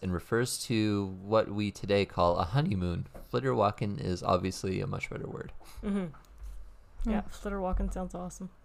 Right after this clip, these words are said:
Speaker 1: Yep. All right. Do you guys know what a fribbler is?
Speaker 3: No.
Speaker 1: A fribbler. Any guesses?
Speaker 3: Like a warbler.
Speaker 1: So like a bird?
Speaker 3: Yeah.
Speaker 1: Okay,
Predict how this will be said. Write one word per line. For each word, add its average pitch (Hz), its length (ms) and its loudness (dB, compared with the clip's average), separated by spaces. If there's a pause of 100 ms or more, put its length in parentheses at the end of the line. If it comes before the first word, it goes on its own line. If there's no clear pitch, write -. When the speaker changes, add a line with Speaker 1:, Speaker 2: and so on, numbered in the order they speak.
Speaker 1:
Yep. 101 180 -4 (500)
All 101 180 4
right. 107 260 4 (500)
Do - 80 -4
you 107 80 -2
guys 113 300 4
know 101 240 4
what 95 260 2
a 95 160 2
fribbler 95 800 2
is? 87 340 -6 (500)
Speaker 3:
No. 208 600 12 (320)
Speaker 1:
A 98 80 -4
fribbler. 92 640 -4 (800)
Any 110 220 0
guesses? 101 500 -2 (340)
Speaker 3:
Like 180 160 -6
a 175 80 0
warbler. 165 920 -4 (180)
Speaker 1:
So - 160 -8
like 92 180 -2
a 92 60 -4
bird? 101 380 -2 (240)
Speaker 3:
Yeah. 196 300 -6 (420)
Speaker 1:
Okay, 104 320 -10